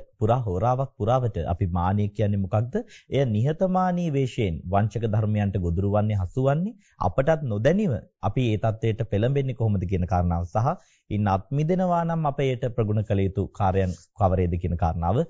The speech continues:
අප සාකච්ඡාවට පඳුන් කළා. අපේ හාමුදුරුවනි, අද දවසේ වැඩසටහන නිමා කරන්නට මත්තෙන් ඔබ වහන්සේට ඉතාමත්ම නමස්කාර පූරකව අපි ස්තුතිවන්ත වෙනවා.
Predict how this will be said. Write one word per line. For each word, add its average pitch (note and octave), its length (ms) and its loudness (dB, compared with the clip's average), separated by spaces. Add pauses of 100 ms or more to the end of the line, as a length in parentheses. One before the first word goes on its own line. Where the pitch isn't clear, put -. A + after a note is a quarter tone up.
(220)
අප G#2 160 0 (140)
සාකච්ඡාවට F#2 720 0
පඳුන් F2+ 300 0
කළා. C2+ 240 -2 (300)
අපේ G2 200 0
හාමුදුරුවනි, F#2 520 0 (260)
අද B2 180 -2
දවසේ A#2+ 420 0
වැඩසටහන A2 500 0 (140)
නිමා B2 360 0
කරන්නට A2+ 360 -2
මත්තෙන් G2 380 0 (380)
ඔබ G2 140 -4
වහන්සේට A2+ 400 -2
ඉතාමත්ම C3+ 720 -2
නමස්කාර A2 520 -2
පූරකව G2+ 360 -2
අපි F#2+ 180 -2
ස්තුතිවන්ත F2 540 -2
වෙනවා. G#2 320 0